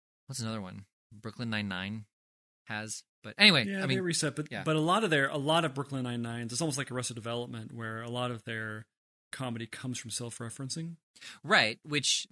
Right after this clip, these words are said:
Speaker 1: doesn't happen in a syndicated way.
Speaker 2: No,
Speaker 1: Um,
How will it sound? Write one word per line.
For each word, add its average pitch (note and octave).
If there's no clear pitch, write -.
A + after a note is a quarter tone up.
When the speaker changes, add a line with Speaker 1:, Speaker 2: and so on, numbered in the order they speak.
Speaker 1:
doesn't C#3+
happen A#2+
in A2
a A#2+
syndicated G2+
way. G2+
Speaker 2:
No, A#2+
Speaker 1:
Um, G#2